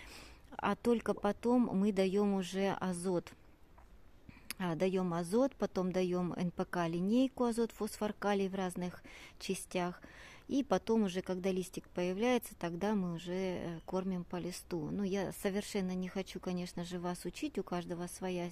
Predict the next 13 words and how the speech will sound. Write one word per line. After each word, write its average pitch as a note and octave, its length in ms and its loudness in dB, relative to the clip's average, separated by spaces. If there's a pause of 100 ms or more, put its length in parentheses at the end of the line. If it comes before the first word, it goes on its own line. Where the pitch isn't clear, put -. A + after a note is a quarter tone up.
(120)
система, B3 500 -2
своя F3+ 380 -4
обработка, G3+ 640 -4 (680)
подкормка. A#3+ 760 0 (640)
Просто A3+ 300 0
говорю G3 320 2
то, A3 180 0
как F3+ 240 0
делаю F#3 420 2
я. D#3+ 240 -2 (200)
То D#3+ 80 -8
есть, - 200 -10
э, D#3+ 300 -2